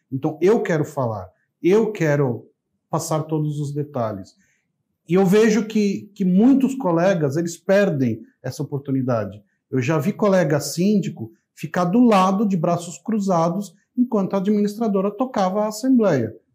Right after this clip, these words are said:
né? Então, queria até, é, recomendar pros colegas síndicos que não façam isso, que aproveitem o momento da assembleia e deem o show deles. Qual é esse show?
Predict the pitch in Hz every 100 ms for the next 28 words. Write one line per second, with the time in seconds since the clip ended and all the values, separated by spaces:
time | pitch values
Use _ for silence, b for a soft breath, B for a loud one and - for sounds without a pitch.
0 | _ 98 113 165 B B _ - 131 165
1 | 175 170 156 196 220 165 139 139 135 131
2 | 123 120 110 - _ _ 147 180 180 165
3 | 156 160 156 131 - - 127 143 131 123
4 | - 156 220 185 - 110 - _ _ 202
5 | 240 220 233 240 247 190 190 - 113 b
6 | b _ 151 - 180 156 180 262 - 269
7 | 220 190 170 160 156 156 143 135 135 -
8 | 190 170 143 160 202 B B _ 240 202
9 | 208 220 247 - 262 240 196 160 117 -
10 | - _ 262 254 202 175 170 165 - 156
11 | 110 -